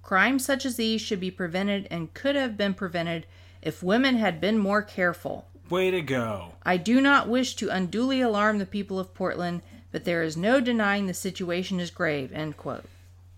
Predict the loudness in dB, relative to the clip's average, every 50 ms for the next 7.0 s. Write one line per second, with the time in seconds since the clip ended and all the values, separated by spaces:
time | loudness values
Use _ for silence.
0 | -20 -16 -10 -6 -4 0 2 2 2 2 2 4 4 4 4 4 2 0 0 0
1 | 2 2 2 2 0 0 0 2 4 6 6 4 2 0 -4 -12 -20 -20 -20 -20
2 | -20 -20 -20 -20 -14 -10 -8 -4 -4 -4 -4 -4 -6 -8 -10 -12 -8 -4 -2 0
3 | 0 0 0 -2 -2 -4 -2 -2 -2 -2 -2 -4 -4 -6 -6 -6 -4 -4 -4 -4
4 | -2 -2 0 0 0 0 0 -2 -4 -6 -6 -8 -8 -8 -6 -6 -4 -2 -4 -4
5 | -6 -8 -8 -8 -6 -6 -6 -6 -6 -6 -6 -6 -6 -4 -4 -4 -2 -4 -6 -8
6 | -8 -6 -4 -4 -2 -2 -2 -2 -2 -2 -2 -4 -4 -6 -6 -6 -6 -6 -6